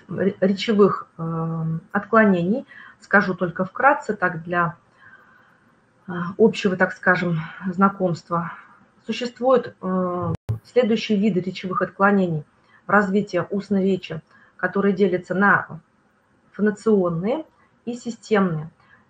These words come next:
Системные отклонения — это такие, как алалия и афазия.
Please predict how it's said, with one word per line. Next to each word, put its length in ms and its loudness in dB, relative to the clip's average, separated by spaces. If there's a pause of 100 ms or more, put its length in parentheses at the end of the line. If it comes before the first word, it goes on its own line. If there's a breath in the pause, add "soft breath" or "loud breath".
Системные 640 0
отклонения — 680 0
это 240 -10
такие, 440 -4
как 300 -4
алалия 580 0
и 180 -4 (600)
афазия. 760 -2